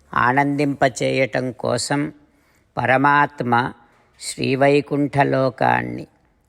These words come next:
కార్యవైకుంఠలోకాన్ని సృజించాడు." అయితే భగవానుని యొక్క రకరకాలైనటువంటి అవతారములు, ఆ పరమాత్మ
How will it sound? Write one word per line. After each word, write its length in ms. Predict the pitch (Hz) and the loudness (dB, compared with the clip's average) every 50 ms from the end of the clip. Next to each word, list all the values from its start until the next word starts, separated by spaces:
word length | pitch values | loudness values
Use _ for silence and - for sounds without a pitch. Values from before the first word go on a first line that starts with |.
| _ _ _ - | _ _ _ -4
కార్యవైకుంఠలోకాన్ని 1800 | - 113 120 127 131 139 143 143 127 113 117 120 127 127 - 143 143 147 139 - 147 147 139 139 135 131 135 135 - 135 127 123 127 127 135 156 | 0 0 2 2 2 2 2 2 2 2 0 -2 -2 -2 -2 -2 0 0 0 0 0 2 2 2 2 0 0 0 0 0 2 2 0 0 -2 -4
సృజించాడు." 1200 | 165 - - - - - 107 113 123 120 120 110 - 123 120 - - - - - - - - - - - _ _ _ _ _ _ _ _ _ _ _ _ _ _ _ - | -4 -6 -8 -10 -10 -10 -10 -8 -8 -8 -8 -10 -8 -8 -8 -8 -10 -12 -14 -14 -16 -16 -18 -20 -20 -20 _ _ _ _ _ _ _ _ _ _ _ _ _ _ _ -6
అయితే 680 | - 120 113 107 - 139 143 139 131 123 123 - - - - - _ _ _ _ _ _ _ _ _ - | -4 -4 -2 0 2 4 6 6 6 6 4 2 0 -6 -16 -20 _ _ _ _ _ _ _ _ _ -10
భగవానుని 800 | - 113 104 113 107 127 127 127 143 147 147 151 147 147 147 143 | -6 -4 -4 -2 0 2 2 4 4 4 4 4 2 -2 -4 -4
యొక్క 320 | 143 143 139 131 - - | -4 -4 -6 -6 -4 -4
రకరకాలైనటువంటి 1600 | 135 123 117 117 107 - 131 123 135 123 - 143 143 143 143 143 143 139 139 139 139 135 135 143 131 135 139 139 131 - 147 131 120 | -2 -2 -2 -2 -4 -2 -2 -2 -2 -2 0 0 2 2 2 2 0 -2 -2 -4 -4 -6 -6 -4 -2 -2 -2 -4 -4 -6 -8 -8 -6
అవతారములు, 1200 | 107 120 117 120 135 135 - 147 139 139 139 139 131 139 139 139 139 131 135 139 143 147 - - _ _ _ _ _ _ _ _ _ _ _ _ _ _ _ - | -6 -4 -2 -2 -2 -2 0 2 2 4 4 2 2 0 -2 -2 -4 -4 -2 -2 -2 -4 -6 -8 _ _ _ _ _ _ _ _ _ _ _ _ _ _ _ -2
ఆ 200 | - 127 131 131 | 0 2 2 2
పరమాత్మ 880 | 123 - - 123 120 127 135 139 143 147 147 147 143 - - 139 143 | 2 0 -2 -2 0 0 2 2 4 4 4 2 0 -2 -6 -6 -6